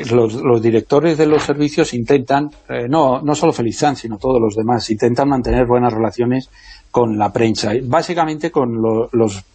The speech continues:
dueños de la prensa, ¿no? Porque al final para su trabajo es muy importante,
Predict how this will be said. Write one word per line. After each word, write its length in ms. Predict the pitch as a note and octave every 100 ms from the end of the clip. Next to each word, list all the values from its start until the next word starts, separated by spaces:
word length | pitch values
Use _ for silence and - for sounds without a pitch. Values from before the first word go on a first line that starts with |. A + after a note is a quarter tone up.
| -
dueños 560 | A2+ A2 C#3+ C#3 A2+
de 80 | G2+
la 120 | G2
prensa, 440 | F#2+ A2+ A2 - G2+
¿no? 180 | B2+ B2+
Porque 240 | - -
al 60 | G2
final 320 | A2+ B2 B2
para 200 | C3 B2
su 140 | C3
trabajo 500 | A#2+ A#2+ B2+ - C#3+ _ - -
es 160 | B2+ A2
muy 160 | B2+
importante, 720 | C3 B2 B2+ C#3 C3+ B2+ D#3+